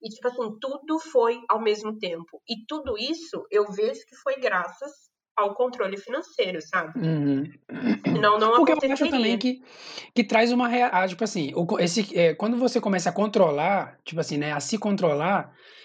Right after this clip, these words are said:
Speaker 2: é, a questão do dinheiro traz uma realidade pra você, né?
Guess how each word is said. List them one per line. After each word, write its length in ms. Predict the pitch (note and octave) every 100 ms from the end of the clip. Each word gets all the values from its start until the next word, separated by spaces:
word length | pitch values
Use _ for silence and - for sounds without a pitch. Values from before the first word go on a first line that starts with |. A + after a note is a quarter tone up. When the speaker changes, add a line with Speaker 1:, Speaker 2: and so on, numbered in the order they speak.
| - - -
Speaker 2:
é, 680 | D#3 D#3 D3+ C#3+ C3+ C3+ - _ _ _ _ _ _ -
a 160 | -
questão 360 | - G3+ G3 G3
do 80 | G3
dinheiro 320 | F#3 F#3 F#3
traz 240 | G3+ G3 G#3
uma 120 | A3
realidade 640 | G#3+ A3 A#3+ F#3+ D#3+ F#3+ F3+
pra 100 | E3+
você, 360 | D3 C#3+ D3
né? 280 | C#3 D#3+ F3